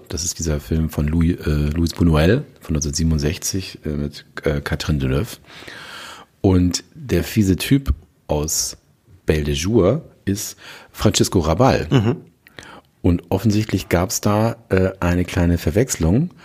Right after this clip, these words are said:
Speaker 1: Francisco Rabal, Fernando Rey. Jedenfalls tauchte wohl am ersten <laughs> Drehtag, äh, nicht der Fiesling aus Belle de Jour auf.
Speaker 2: <laughs> Richtig, sondern eben der besagte Fernando Rey. Und Friedkin hat sich aber sehr schnell, glaub ich, damit angefreundet, weil,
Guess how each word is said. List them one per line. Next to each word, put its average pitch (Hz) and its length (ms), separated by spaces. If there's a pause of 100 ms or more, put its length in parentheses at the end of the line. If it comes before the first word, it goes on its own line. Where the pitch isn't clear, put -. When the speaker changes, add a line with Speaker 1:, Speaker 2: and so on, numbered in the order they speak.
(140)
Speaker 1:
Francisco - 460
Rabal, 85 520 (140)
Fernando 85 400
Rey. 80 400 (280)
Jedenfalls 101 520
tauchte 110 500
wohl 104 160
am 92 100
ersten 85 360
<laughs> - 260
Drehtag, 90 400 (580)
äh, 92 200
nicht 98 420
der 80 160
Fiesling 90 600
aus 85 180
Belle 87 200
de 92 100
Jour 127 200
auf. - 280 (480)
Speaker 2:
<laughs> - 500
Richtig, 117 300
sondern 101 260
eben 98 400
der - 160
besagte 104 380
Fernando 104 400
Rey. 107 260
Und - 300 (680)
Friedkin 131 360
hat 107 120
sich - 120
aber 104 140
sehr 107 240
schnell, 110 500
glaub 101 180
ich, 98 100
damit 101 200
angefreundet, 104 640
weil, 98 380